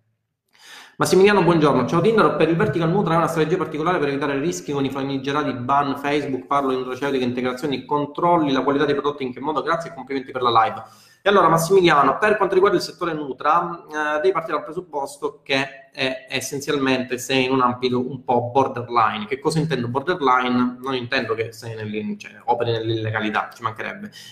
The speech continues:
Intendo dire che Facebook li vede, eh, eh, e non li vede, nel senso che,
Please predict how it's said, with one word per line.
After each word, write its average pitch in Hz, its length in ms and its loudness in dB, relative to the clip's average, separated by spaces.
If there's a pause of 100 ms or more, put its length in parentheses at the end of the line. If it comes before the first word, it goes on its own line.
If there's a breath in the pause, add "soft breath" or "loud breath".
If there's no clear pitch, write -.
(120 loud breath)
Intendo 175 420 4
dire 135 260 6
che 131 320 0
Facebook 131 480 2
li 139 200 0
vede, 123 580 0 (300 loud breath)
eh, 127 100 -4
eh, 113 880 0
e - 20 0
non 120 260 2
li 123 160 0
vede, 120 380 0
nel 120 160 -2
senso 123 300 -8
che, 123 400 -4